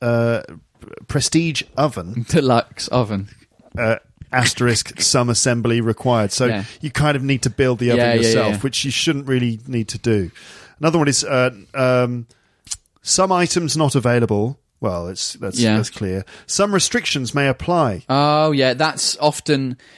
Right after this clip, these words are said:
Speaker 2: where I, I see that all the time on, um, on, like, mobile phone, um,
Speaker 1: Contracts.
Speaker 2: contracts where it's like, "Hey, free international calls. Some
Speaker 1: Some
Speaker 2: restrictions."
Speaker 1: restrictions may apply,
Speaker 2: Yeah.
Speaker 1: which means you can't use this phone in the U K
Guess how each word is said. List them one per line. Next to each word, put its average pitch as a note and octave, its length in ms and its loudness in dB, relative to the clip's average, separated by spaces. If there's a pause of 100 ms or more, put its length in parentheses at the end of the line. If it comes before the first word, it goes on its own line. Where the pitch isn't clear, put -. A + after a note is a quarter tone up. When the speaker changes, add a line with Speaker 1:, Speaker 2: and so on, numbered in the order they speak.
(140)
Speaker 2:
where C3 440 2
I, C3 140 2 (120)
I C3+ 40 2
see C#3+ 220 -4
that C#3 120 2
all D3 160 2
the C3 80 0
time C3 360 0
on, B2 260 -2
um, A2+ 400 -2 (840)
on, C#3 120 2
like, C3 160 0
mobile C3+ 360 2
phone, B2+ 640 -2
um, A2+ 560 -2 (200)
Speaker 1:
Contracts. A2 560 -2
Speaker 2:
contracts A#2 520 -4
where B2+ 80 2
it's A2+ 120 -2
like, A#2+ 120 2
"Hey, G3+ 160 4
free F3+ 220 -2
international E3 540 -2
calls. C#3+ 520 0
Some - 220 -4
Speaker 1:
Some A2 140 2
Speaker 2:
restrictions." B2 280 2
Speaker 1:
restrictions B2+ 380 -2
may B2 200 0
apply, C3 340 0
Speaker 2:
Yeah. G#2 160 -2 (160)
Speaker 1:
which - 120 -6
means B2 280 0
you B2 40 0
can't D3 300 0
use C#3 240 0
this C3 220 -2
phone B2+ 260 0
in B2+ 120 -2
the A#2+ 60 -4
U A#2 200 -4
K A2+ 340 0